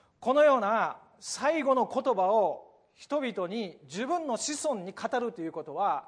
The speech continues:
ヨシュアだけでなく、聖書を見ると、幾人かの人たちがそれをやってきました。創世記では、ヤコブは息子十二人の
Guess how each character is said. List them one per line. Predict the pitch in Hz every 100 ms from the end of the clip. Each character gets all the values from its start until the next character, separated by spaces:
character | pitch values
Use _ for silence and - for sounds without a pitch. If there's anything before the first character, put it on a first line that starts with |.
| - 156
ヨ | 220
シ | - 269
ュ |
ア | 180
だ | 180
け | 170
で | 156
な | 214
く、 | 170 165
聖 | 294 254
書 | 214
を | 180
見 | 208
る | -
と、 | 240 170 - - _ _ _ _ _
幾 | 196 233 320 339
人 | 339 262
か | 247
の | 233
人 | 233 220
た | 202
ち | 202
が | 240 214
そ | 170 214
れ | 208 208
を | 208
や | 170
っ | 196
て | 214
き | 196
ま | 190
し | -
た。 | 135 - _ _ _ _ _ _ _ _
創 | - 233
世 | 226 226
記 | 202
で | 180
は、 | 202 208 170 - - _ _ _ _ _ _ _ _ _
ヤ | 165 262
コ | 311 269
ブ | 185
は | 160 185 165 - - _ _ _
息 | 175 311 -
子 | - 285 196
十 | 170 302 339
二 | 370
人 | 359 311 254
の | 233 285 220 -